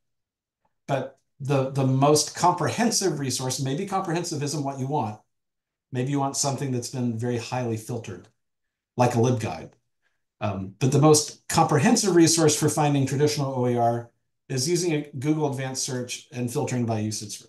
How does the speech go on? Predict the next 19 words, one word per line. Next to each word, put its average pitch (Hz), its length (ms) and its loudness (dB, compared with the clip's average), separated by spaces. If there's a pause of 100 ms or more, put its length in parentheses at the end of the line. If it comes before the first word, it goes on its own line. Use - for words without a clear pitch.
usage 117 400 -8
rights. - 520 -14 (420)
So - 160 -6
if 120 120 -6
I 175 160 0
do 156 260 0
advanced 123 440 -6
search, - 540 -10 (2750)
it - 40 -12
will 113 140 -4
bring 113 240 2
me 107 80 4
to 107 100 -6
this 117 160 0
screen, 110 340 -2
which 110 140 -6
I 101 80 -8
will 107 160 -4
bigify 110 500 -4